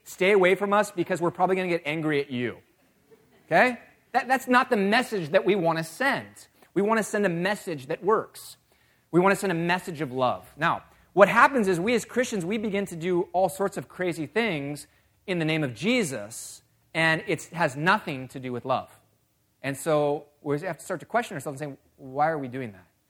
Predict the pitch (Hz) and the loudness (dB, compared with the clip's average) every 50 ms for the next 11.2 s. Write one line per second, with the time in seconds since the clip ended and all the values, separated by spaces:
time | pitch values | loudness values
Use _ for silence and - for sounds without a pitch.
0 | _ _ _ _ - 185 226 208 190 180 - - - 233 254 240 226 190 175 185 | _ _ _ _ -2 -2 0 2 2 0 0 0 0 0 2 6 4 6 6 6
1 | 165 170 175 175 175 - 180 165 170 170 160 139 123 160 156 131 - - 190 202 | 8 8 6 6 6 2 0 2 2 2 0 0 -2 -2 -2 -2 -2 2 4 6
2 | 208 190 165 139 123 - - 147 143 135 127 - - _ _ - 180 180 185 - | 6 6 4 2 -2 -6 -4 -4 -4 -4 -6 -10 -16 _ _ 4 4 4 4 6
3 | - 254 285 294 - - - 208 180 180 196 208 233 233 208 185 - 190 185 190 | 6 8 8 8 6 -2 0 2 4 4 6 6 6 4 2 -2 6 8 8 10
4 | 202 208 202 185 156 156 214 262 277 - - - 208 156 113 87 - _ _ _ | 10 8 6 4 2 6 6 6 6 4 -2 0 0 0 0 0 -6 _ _ _
5 | _ _ _ _ _ _ _ - 143 160 226 254 226 - - _ _ _ _ _ | _ _ _ _ _ _ _ 0 2 2 2 2 0 -4 -14 _ _ _ _ _
6 | _ _ _ _ _ - - - 165 175 202 220 214 196 170 156 160 165 190 240 | _ _ _ _ _ -16 -10 -2 2 4 4 6 4 4 4 8 10 10 10 10
7 | 277 262 247 208 175 190 170 156 160 151 - - 190 208 208 208 190 156 151 160 | 8 4 2 -2 -4 -2 0 2 0 0 2 6 6 8 8 8 6 4 4 4
8 | 170 190 208 - - 214 226 254 240 - 214 160 135 - - _ _ - 190 185 | 2 2 0 0 2 4 6 6 6 4 2 0 0 -2 -12 _ _ -2 2 4
9 | 214 208 185 180 214 285 294 285 247 - - 285 302 330 330 311 294 311 330 320 | 8 8 8 6 6 2 -2 -2 -2 -2 2 2 4 4 4 6 8 10 10 10
10 | 320 247 240 214 233 277 339 359 - - 370 349 185 156 127 117 123 135 151 165 | 10 8 8 10 10 10 8 8 6 2 2 2 4 4 2 0 0 -4 0 2
11 | 196 254 302 285 | 4 4 2 2